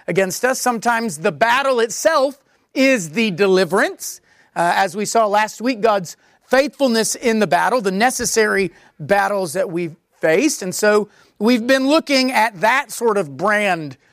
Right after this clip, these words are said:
of deliverance from evil. Uh, God will never not deliver his people from evil. He will never abandon us. Even our fight against evil, even the battles that we're in, the spiritual war that we're in,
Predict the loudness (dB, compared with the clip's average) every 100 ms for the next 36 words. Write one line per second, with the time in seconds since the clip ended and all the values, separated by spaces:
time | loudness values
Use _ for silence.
0 | _ _ 0 0 0 0 2 0 -2 -4
1 | -10 -14 _ -4 -4 -4 -6 -6 -6 -8
2 | -12 _ _ -14 -14 -16 _ _ 0 2
3 | 2 0 0 2 2 2 2 -2 -4 _
4 | -12 -4 0 0 -2 -2 0 0 0 0
5 | 0 -2 -6 -2 0 0 -2 _ _ -4
6 | -4 -2 -4 0 0 0 -2 -2 0 2
7 | 2 0 -2 -2 -4 0 0 2 0 0
8 | 0 -2 -4 -14 _ _ _ -4 -2 0
9 | 0 -2 -4 -2 0 0 -2 -4 -2 0
10 | 2 0 -6 -6 -6 -6 -8 -8 -6 -6
11 | -4 -2 -2 -2 -4 0 0 0 0 -2
12 | 0 -2 -4 -8 -6 -6 -6 -2 -2 0
13 | 0 2 2 0 -2